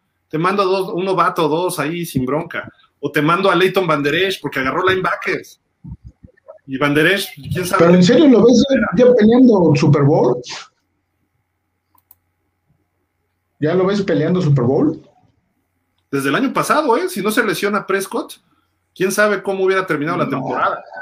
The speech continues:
Speaker 1: Cerró muy bien Dallas con Andy Dalton. Y cuando regresó Van Der Esch,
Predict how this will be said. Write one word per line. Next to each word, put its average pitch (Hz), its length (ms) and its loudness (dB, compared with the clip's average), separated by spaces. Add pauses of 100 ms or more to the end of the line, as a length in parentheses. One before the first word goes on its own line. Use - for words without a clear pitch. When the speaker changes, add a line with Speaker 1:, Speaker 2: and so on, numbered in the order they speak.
(140)
Speaker 1:
Cerró 165 320 -2
muy 233 180 -2
bien 214 240 0
Dallas 214 380 -2
con 165 200 -4
Andy 208 220 -4
Dalton. 208 540 -4 (420)
Y 170 120 -8
cuando 151 300 0
regresó 151 400 0
Van 214 160 -4
Der 156 120 -4
Esch, 247 400 -8